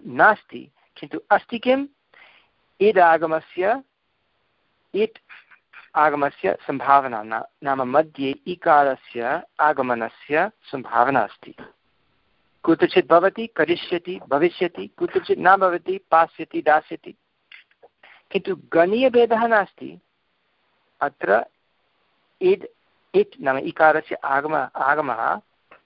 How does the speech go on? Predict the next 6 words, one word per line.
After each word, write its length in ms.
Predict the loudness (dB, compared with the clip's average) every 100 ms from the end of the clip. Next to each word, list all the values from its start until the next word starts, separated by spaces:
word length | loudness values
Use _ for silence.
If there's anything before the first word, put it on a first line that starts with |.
| 0
आगमनं, 520 | 2 2 0 -2 -2 -6 _ -20 -20 -20 _ 0
तत्र 460 | 0 2 2 2 0 _ _ _ _
भेदः 280 | -6 -6 -6
अस्ति। 380 | -12 -14 -20 -20 _ _ _ _ _ _ _ -4
तर्हि 180 | -2 -2
इदानीं, 540 | 2 2 2 0